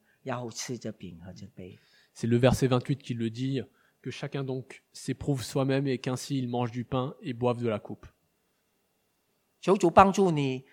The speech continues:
Speaker 1: 这一个的，呃，这一个的，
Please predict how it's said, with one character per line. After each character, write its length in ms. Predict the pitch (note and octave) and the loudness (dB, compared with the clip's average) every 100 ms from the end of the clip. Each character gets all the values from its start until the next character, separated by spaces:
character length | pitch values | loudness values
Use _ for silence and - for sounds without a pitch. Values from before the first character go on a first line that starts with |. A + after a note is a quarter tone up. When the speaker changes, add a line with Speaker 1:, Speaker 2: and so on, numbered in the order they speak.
| _ _ - | _ _ -6
Speaker 1:
这 180 | F3+ E3 | -2 0
一 80 | E3 | 2
个 220 | E3+ D#3+ | 4 6
的， 360 | D3 C3+ C3+ - - D#4+ - - | 6 6 4 0 -16 -20 -20 -8
呃， 400 | A#2+ A#2 A2+ A#2 | -2 -2 -2 0
这 160 | D3 | 2
一 120 | D3 C#3+ | 2 4
个 160 | C#3 | 4
的， 520 | C3 B2+ A#2+ B2 C#3+ | 6 4 4 0 -6